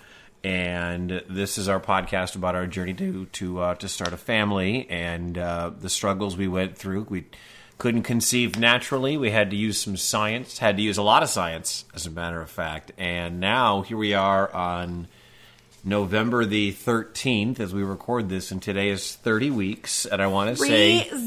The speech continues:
Speaker 2: zero.
Speaker 1: how proud of you I am, because I know that
Speaker 2: Aw.
Speaker 1: this,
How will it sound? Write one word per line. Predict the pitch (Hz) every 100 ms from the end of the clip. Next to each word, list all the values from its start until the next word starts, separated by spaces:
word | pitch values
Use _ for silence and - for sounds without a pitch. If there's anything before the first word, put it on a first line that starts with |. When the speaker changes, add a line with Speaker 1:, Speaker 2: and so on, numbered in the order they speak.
| 226
Speaker 2:
zero. | 370 415 359 240 180 185 -
Speaker 1:
how | - 98
proud | - 107 110
of | 117
you | 113 117
I | 110
am, | 104 98 92 107
because | 107 101 90
I | 92
know | 95 101
that | 95
Speaker 2:
Aw. | 107 262
Speaker 1:
this, | 104 101 - -